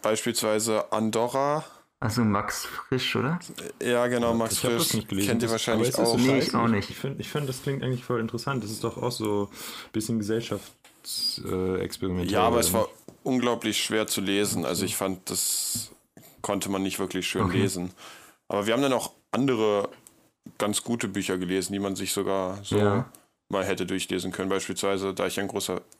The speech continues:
Speaker 1: Fantasy-Fan bin, wir hatten mal Krabat gelesen,
Speaker 2: Okay.
Speaker 1: glaub ich. Und das war eigentlich ganz cool, auch wenn wir das gleich in der sechsten gelesen haben, wo, wo es, was, glaub ich, noch ein bisschen zu früh war, weil ich da nicht alles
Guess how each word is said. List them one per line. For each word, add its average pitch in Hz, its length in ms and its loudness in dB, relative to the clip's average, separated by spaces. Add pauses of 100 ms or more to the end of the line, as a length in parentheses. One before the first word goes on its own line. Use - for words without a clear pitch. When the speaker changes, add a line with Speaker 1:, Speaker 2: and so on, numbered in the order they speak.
(220)
Speaker 1:
Fantasy-Fan 107 720 -2
bin, 107 300 -2
wir 98 80 0
hatten 92 180 -4
mal 90 160 0
Krabat 123 540 -2
gelesen, 131 380 2
Speaker 2:
Okay. 127 100 -2
Speaker 1:
glaub 131 240 -2
ich. 143 200 -6 (1040)
Und 101 160 -4
das 107 200 0
war 127 100 2
eigentlich 123 260 -2
ganz 104 300 -2
cool, 113 140 2
auch 101 160 0
wenn 101 120 0
wir 101 60 0
das 95 160 -2
gleich 101 220 0
in 104 40 -2
der 98 120 0
sechsten 104 400 0
gelesen 101 340 0
haben, 101 400 -2
wo, 98 320 -2
wo 101 140 -2
es, - 160 -4
was, 101 200 0
glaub 104 160 0
ich, 98 120 -6
noch 98 80 -4
ein 95 160 -10
bisschen 110 280 0
zu 101 120 -2
früh 110 300 0
war, 95 140 2
weil 92 100 2
ich 85 80 -6
da 98 100 0
nicht 92 180 -2
alles 95 240 -4